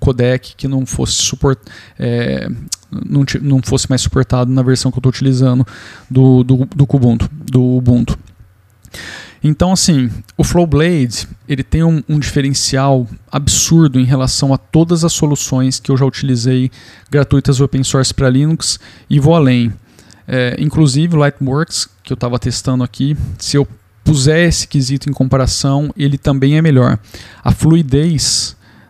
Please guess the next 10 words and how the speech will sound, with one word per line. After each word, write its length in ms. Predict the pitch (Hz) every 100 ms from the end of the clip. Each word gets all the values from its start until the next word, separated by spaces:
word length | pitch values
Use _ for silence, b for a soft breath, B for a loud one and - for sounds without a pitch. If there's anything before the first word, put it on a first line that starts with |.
| b
da 200 | 135 127
área 240 | 131 151
de 100 | 131
edição 380 | 135 - - 127
dele 240 | 123 127 123
ali 160 | 123
do 100 | 123
timeline 800 | 120 120 123 123 135 135 123 110
é 160 | - 139
algo 480 | 135 147 147 143